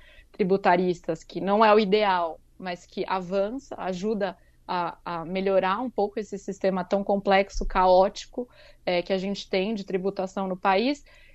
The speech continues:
Então, é, terá, é, vai gerar efeitos também por décadas, né, Manuel? Um tema bastante importante, sem dúvida alguma, é, de interesse de todo o país,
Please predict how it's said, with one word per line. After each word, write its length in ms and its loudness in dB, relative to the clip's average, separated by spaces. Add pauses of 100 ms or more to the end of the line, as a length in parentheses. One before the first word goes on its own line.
(120)
Então, 640 2 (100)
é, 800 2
terá, 460 -4 (280)
é, 220 -6
vai 460 -8
gerar 300 -6
efeitos 560 -12
também 760 -4
por 160 -8
décadas, 640 -6
né, 200 -8
Manuel? 460 -8
Um 40 -10
tema 300 -4
bastante 640 -6 (380)
importante, 580 0
sem 240 -4
dúvida 300 -2
alguma, 560 -2 (360)
é, 200 4
de 160 -4
interesse 520 2
de 120 -16
todo 300 0
o 40 -2
país, 580 -2